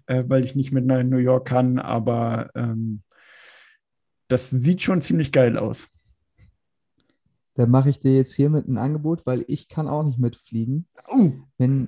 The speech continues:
Speaker 2: wenn die Jungs und Mädels da alle drüben sind, dann treffen wir uns einfach und machen zu Hause eine kleine Watchparty.
Speaker 1: Ja, genau. Da, da machen wir das, gucken uns das gleiche Spiel,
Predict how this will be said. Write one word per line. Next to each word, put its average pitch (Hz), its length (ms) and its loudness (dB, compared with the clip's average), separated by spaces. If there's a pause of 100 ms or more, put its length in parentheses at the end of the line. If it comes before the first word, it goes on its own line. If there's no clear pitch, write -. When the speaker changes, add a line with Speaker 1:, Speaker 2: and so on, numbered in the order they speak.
(160)
Speaker 2:
wenn 143 180 2
die 165 140 0
Jungs 196 340 -2
und 165 240 -4
Mädels 175 380 0
da 156 160 -4
alle 160 200 -4
drüben 160 400 -2
sind, 131 460 -6
dann 135 180 -6
treffen 143 340 -4
wir 147 140 2
uns 151 160 -4
einfach 143 440 -6
und 127 120 -4
machen 127 280 -2
zu 123 120 -2
Hause 123 220 0
eine 117 140 -4
kleine 110 260 -6
Watchparty. 104 640 -6
Speaker 1:
Ja, 226 280 4
genau. 165 480 4 (120)
Da, 180 240 0
da 165 140 2
machen 170 280 4
wir 160 380 4
das, 185 300 0
gucken 233 240 0
uns 160 100 0
das 151 160 0
gleiche 151 320 2
Spiel, 175 500 0